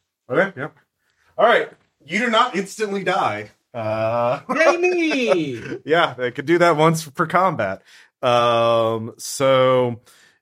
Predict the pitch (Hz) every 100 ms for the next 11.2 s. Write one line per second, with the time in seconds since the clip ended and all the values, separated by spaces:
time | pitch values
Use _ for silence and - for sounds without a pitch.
0 | _ 127 110 104 127 151 160 139 135 226
1 | - 220 - - 208 202 - - 139 131
2 | 123 113 233 214 185 208 156 190 185 214
3 | 214 226 - 180 - 175 - - 156 156
4 | 190 208 233 320 302 240 226 208 190 220
5 | 196 151 127 147 160 165 160 160 160 180
6 | 156 185 165 147 147 147 135 123 113 98
7 | 90 104 101 101 117 101 87 85 85 104
8 | 101 98 98 95 95 98 92 _ _ _
9 | _ _ _ _ 131 135 139 131 131 127
10 | 127 127 127 127 120 117 117 117 113 113
11 | 113